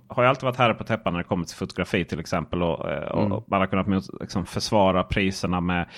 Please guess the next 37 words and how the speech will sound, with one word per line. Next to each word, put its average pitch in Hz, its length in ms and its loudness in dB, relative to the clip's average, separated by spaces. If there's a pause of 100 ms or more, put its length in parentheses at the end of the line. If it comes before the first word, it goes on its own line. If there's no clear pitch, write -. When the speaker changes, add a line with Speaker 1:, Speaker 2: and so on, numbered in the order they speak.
(300)
Speaker 1:
fantastisk 95 520 -2
kameratelefon, 90 1040 2
eh, - 340 -6
fantastisk - 800 -4 (460)
industridesign, 90 840 0
fantastisk 90 500 -4
finish. 85 380 -2 (460)
Men, 98 520 6
eh, 95 800 4
där 101 380 8
har 117 260 8
ju, 98 640 4
just 117 180 4
när 117 60 2
det - 40 0
kommer 117 140 6
till 117 100 -2
kamerorna 95 500 6
så - 120 -2
ligger 127 200 2
de 107 120 2
extremt 95 480 0
mycket 107 200 2
efter - 240 -2
nu. 73 240 0 (360)
Nu, 98 440 2 (160)
nu 98 100 2
släppte 107 340 2
ju 101 60 4
budgettelefon 92 720 0
efter 90 180 -4
budgettelefon 80 680 -2
som 92 120 -4
har 85 80 0
betydligt 73 420 -6
bättre - 260 -4
kameror. 73 420 0